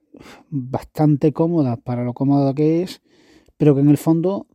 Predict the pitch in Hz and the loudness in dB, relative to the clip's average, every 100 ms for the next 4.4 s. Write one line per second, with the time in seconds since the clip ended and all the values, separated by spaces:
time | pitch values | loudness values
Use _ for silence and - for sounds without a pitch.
0 | _ _ _ _ _ - _ - 180 196 | _ _ _ _ _ -20 _ -4 0 0
1 | 190 - 185 156 131 156 135 170 170 180 | -2 2 2 2 -2 -4 -2 0 2 2
2 | 180 147 - 151 165 240 - _ _ _ | -2 -6 -4 -2 -2 -6 -12 _ _ _
3 | _ _ _ _ - - 156 151 175 175 | _ _ _ _ -16 0 4 4 2 0
4 | 170 160 143 135 | 2 2 0 -2